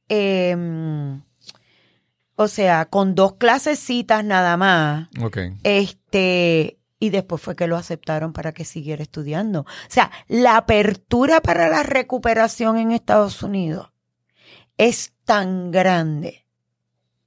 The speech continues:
Speaker 1: que lamentablemente es una de las cosas que en Puerto Rico no lo se vive.
Speaker 2: Ok.
Speaker 1: Al contrario, te siguen señalando, te siguen poniendo un sello, te siguen la familia, todo el vecindario, la comunidad.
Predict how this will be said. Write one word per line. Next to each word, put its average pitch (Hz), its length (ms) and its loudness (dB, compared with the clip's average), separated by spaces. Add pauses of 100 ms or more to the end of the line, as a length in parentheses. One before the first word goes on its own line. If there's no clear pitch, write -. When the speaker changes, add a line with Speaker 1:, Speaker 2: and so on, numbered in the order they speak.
(540)
Speaker 1:
que 196 200 2
lamentablemente 165 1040 -2
es - 260 -4
una 311 440 2
de - 100 2
las 277 140 0
cosas - 320 -4
que - 100 -6
en 190 80 -6
Puerto 175 280 -6
Rico 247 440 -2
no 180 420 4
lo 190 120 4
se 185 200 -2
vive. 156 400 -6 (160)
Speaker 2:
Ok. 107 220 -6 (420)
Speaker 1:
Al 196 240 2
contrario, 175 760 2
te 180 140 -6
siguen 185 400 -8
señalando, 214 840 0
te 220 140 -4
siguen 170 320 -8
poniendo 175 420 -4
un 180 80 -4
sello, 254 720 2 (400)
te 208 160 2
siguen 185 840 -2
la 185 140 2
familia, 233 960 0
todo 185 400 -2
el 190 80 0
vecindario, 196 800 0
la 190 140 -2
comunidad. 208 840 2